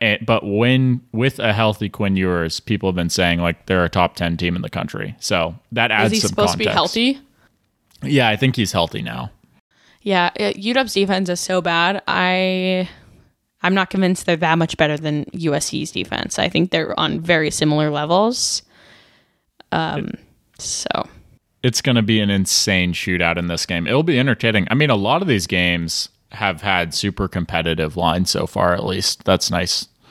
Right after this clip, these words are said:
Speaker 1: at least, to, to have that. Because, I mean, given the bowl history of this conference recently.
Speaker 2: <laughs>
Speaker 1: All right.
Speaker 2: That's right.
Speaker 1: Uh, I can go on to the next one. Um, Holiday Bowl, Oregon, North Carolina.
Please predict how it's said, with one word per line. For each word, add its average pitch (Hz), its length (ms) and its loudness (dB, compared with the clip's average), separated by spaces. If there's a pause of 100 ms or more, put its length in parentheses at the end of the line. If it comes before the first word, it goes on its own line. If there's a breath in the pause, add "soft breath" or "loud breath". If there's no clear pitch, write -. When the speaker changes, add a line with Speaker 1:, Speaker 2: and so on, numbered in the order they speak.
(580 soft breath)
Speaker 1:
at - 180 0
least, - 320 -6
to, 82 260 0
to 90 200 -4
have 85 220 0
that. - 680 -10
Because, 90 500 0 (440 loud breath)
I 85 120 2
mean, 78 160 0 (760 loud breath)
given 120 360 4
the 107 80 4
bowl 95 240 4
history 90 560 -4 (140)
of - 120 -6
this - 160 -2
conference - 500 -2
recently. - 520 2 (420 loud breath)
Speaker 2:
<laughs> - 400 -2
Speaker 1:
All 120 120 4
right. 104 200 4
Speaker 2:
That's - 240 -2
right. 175 180 0 (400 loud breath)
Speaker 1:
Uh, 104 680 4 (140)
I 110 100 2
can 110 200 0
go 101 180 2
on 98 200 2
to 104 100 -4
the 95 80 0
next 90 340 0
one. 87 440 -2 (160)
Um, 87 540 -2 (840)
Holiday 123 480 0
Bowl, 95 360 4
Oregon, 113 440 2
North 104 260 2
Carolina. 95 640 0